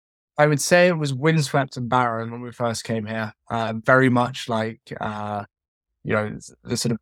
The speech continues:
vi-, sort of images you see of sort of, like, windswept sort of Iceland or something like that. Um, very cold. Uh, and now, you know, we've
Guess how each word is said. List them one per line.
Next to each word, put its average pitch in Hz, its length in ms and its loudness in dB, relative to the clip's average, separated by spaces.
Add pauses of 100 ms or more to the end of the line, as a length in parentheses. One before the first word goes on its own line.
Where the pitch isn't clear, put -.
(120)
vi-, 139 100 0 (720)
sort 120 240 -6
of - 100 -12 (100)
images 131 480 0
you 117 80 -6
see 127 360 -4
of 110 120 -4
sort 113 140 -4
of, - 20 -4
like, 107 220 -6
windswept 113 880 -8
sort 113 160 -10
of 107 80 -8
Iceland 107 540 -4
or 110 80 -8
something 117 240 -6
like 113 160 -4
that. 117 260 0 (600)
Um, 113 320 -4 (640)
very 120 300 6
cold. 110 460 0 (720)
Uh, 113 200 0
and 120 180 0
now, 123 400 6
you 120 140 -2
know, 117 160 0
we've 117 260 -6